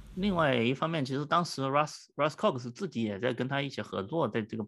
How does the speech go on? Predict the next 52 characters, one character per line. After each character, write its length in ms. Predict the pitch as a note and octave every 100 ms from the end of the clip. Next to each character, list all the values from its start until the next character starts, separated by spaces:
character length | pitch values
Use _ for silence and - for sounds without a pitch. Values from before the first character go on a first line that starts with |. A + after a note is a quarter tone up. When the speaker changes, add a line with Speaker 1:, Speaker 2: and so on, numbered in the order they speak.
| _
Speaker 2:
branch 260 | - A#2 A2
上 80 | A2
面 100 | A2
写 140 | A2 -
东 200 | G#2+ C#3
西 120 | -
啊。 100 | - _ - - - - -
因 120 | C#3+
为 100 | D3+
当 160 | D#3+ E3
时 160 | D3
是 560 | C#3 D3 C3+ A#2+ A2+ A2+
一 100 | C#3+
点 520 | C#3 A2 G#2 G2 - A#2+
一 120 | C#3
六 240 | D#3+ F3+
的 80 | A#2
时 140 | A2+ A2+
候， 180 | A#2
是 280 | A2 A#2+ G#2+
那 180 | G#2 G#2+
个， 340 | G#2+ G#2+ A#2 - - - - - _
呃， 840 | B2+ A#2 A2 A2 A2+ A2 G2 - -
Register 560 | A#2 A2+ C#3+ D#3 -
Calling 320 | - B2 C3
Convention 640 | C3 B2 A#2+ D#3+ - G#2 G2
和 520 | - - G2 G#2 C3
这 140 | C#3
个， 400 | B2 A2 G#2 G#2+ _ - - _ _ _
呃， 420 | - A2 A2 A2
泛 200 | A#2 D3
型 360 | A#2 A2 G2+ A2+
两 260 | A2+ G2 G#2
个 100 | C3
同 300 | - G#2 C#3
时 160 | B2+
在 140 | B2+ A#2
写， 280 | - C3+ - _ _ - _ _
然 140 | A2+
后 580 | G#2 B2+ A2+ A2 A2 - -
同 180 | -
时 140 | C3+ C3
在 140 | C3+
两 220 | A#2 F#2+
个 80 | A2
分 200 | B2+ C3
支 100 | B2+
上 240 | C3 A#2 G#2
同 180 | G2+
时 140 | B2 A#2
进 180 | A2+ G2+
行。 220 | -